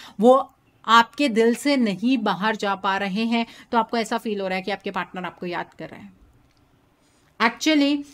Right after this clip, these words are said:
यहाँ पर बहुत अलग-अलग तरह की एनर्जीज हैं। The reason, क्योंकि ये एक जनरलाइज्ड एनर्जीज हैं। जब मैं पर्सनल रीडिंग के लिए कहती हूँ, कई लोग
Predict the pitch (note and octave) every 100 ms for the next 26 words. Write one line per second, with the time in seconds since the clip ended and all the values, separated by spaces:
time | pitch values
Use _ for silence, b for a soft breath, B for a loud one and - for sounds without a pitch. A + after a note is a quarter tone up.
0 | B B _ F3 A3 A3 D#4+ D#4+ B3+ B3
1 | B3+ - - G#3+ G#3 - C#4+ D4+ - A#3
2 | A#3+ A#3+ B3 B3 B3 A3+ G3+ - G#3+ G#3
3 | A#3 B3 - G3 G3 G3 F#3+ G#3+ G#3+ -
4 | G3 A3+ F#3+ B B B - G3 A3 A#3
5 | A#3+ B3 C#4+ E4 B B _ B3 A3+ C4+
6 | C4+ C#4 F#3+ F#3+ F#3+ A3+ A#3+ B3 B3 A#3
7 | A3 A3 B3 A#3+ B3 A#3+ A#3 B3+ A#3 G#3+
8 | G#3+ B3+ A#3+ A3 A3+ A#3 A#3 A#3 G#3+ B3
9 | A#3+ G#3+ A3 G#3+